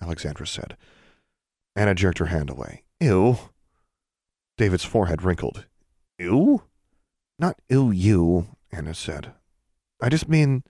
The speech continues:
you like Dylan better," Alexandra teased. "Ew!" Anna made a horrible face. "One other thing,"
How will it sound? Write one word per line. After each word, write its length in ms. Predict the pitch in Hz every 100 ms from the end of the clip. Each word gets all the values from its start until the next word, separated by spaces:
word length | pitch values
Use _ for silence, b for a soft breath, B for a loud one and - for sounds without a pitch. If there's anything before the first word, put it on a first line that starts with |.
| b b b b b _
you 80 | 104
like 220 | 107 87
Dylan 300 | 107 117 80
better," 300 | 76 - - _ _ _
Alexandra 480 | 92 78 85 78 80
teased. 480 | - 64 50 - - _ 330
"Ew!" 580 | 415 415 330 220 151 90 b b b b b _
Anna 160 | 113 95
made 140 | 90
a 60 | 85
horrible 420 | 82 101 78 76
face. 580 | - - 73 78 - - _ _ _ _ _ _ _ _ _ _ _
"One 180 | - 151
other 160 | 151 120
thing," 380 | - 87 69